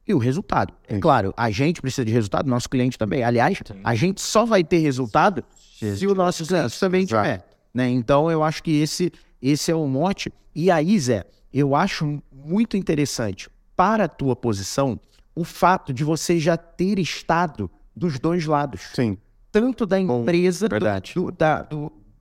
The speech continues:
Speaker 2: Uhum.
Speaker 1: do fornecedor de soluções, que é o nosso caso,
Speaker 2: Sim.
Speaker 1: quanto do lado da empresa que precisa de soluções, né? Porque você consegue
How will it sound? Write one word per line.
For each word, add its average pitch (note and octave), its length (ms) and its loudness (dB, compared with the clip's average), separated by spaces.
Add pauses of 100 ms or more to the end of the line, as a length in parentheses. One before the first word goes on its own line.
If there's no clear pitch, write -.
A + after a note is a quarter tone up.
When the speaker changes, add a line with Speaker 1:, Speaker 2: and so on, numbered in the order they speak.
(300)
Speaker 2:
Uhum. A#2+ 340 2
Speaker 1:
do E3+ 140 -4
fornecedor F#3 880 0 (200)
de B2+ 80 -6
soluções, D#3 680 0
que C#3+ 100 0
é C3+ 40 2
o C#3 60 2
nosso C3 280 -2
caso, C#3+ 420 2
Speaker 2:
Sim. G2 240 -2
Speaker 1:
quanto G#3 400 -2
do B3 100 0
lado G3 260 4
da A3 120 2
empresa A#3 480 0
que - 80 -10
precisa E3+ 460 -2
de - 80 -10
soluções, B2 640 -4 (280)
né? B2 140 0 (360)
Porque E3 220 2
você E3+ 220 0
consegue F#3 520 0